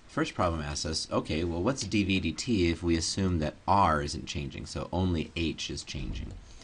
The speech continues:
So we could take the derivative of both sides. We take the derivative of this, we get d v dt, and <clears throat> since r is a constant, one-third pi r squared, those are all constants, and then we just get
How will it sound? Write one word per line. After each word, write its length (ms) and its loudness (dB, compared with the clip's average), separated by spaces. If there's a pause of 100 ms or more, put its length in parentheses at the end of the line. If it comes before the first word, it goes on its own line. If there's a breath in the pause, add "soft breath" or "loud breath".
(460 loud breath)
So 240 -6
we 100 0
could 140 -4
take 240 -2
the 40 0
derivative 540 2
of 100 -4
both 200 -4
sides. 360 -4
We 80 -2
take 200 -2
the 60 -2
derivative 440 0
of 160 -4
this, 260 -4
we 60 -4
get 160 -4
d 80 -4
v 320 -2
dt, 320 -2 (640 loud breath)
and 480 0 (440)
<clears throat> 480 -2
since 360 2
r 240 8
is 100 2
a 60 0
constant, 720 2 (220)
one-third 500 0
pi 220 0
r 160 0
squared, 420 2
those 200 0
are 80 2
all 100 2
constants, 580 -2
and 100 -2
then 140 0
we 80 0
just 260 -8
get 280 -6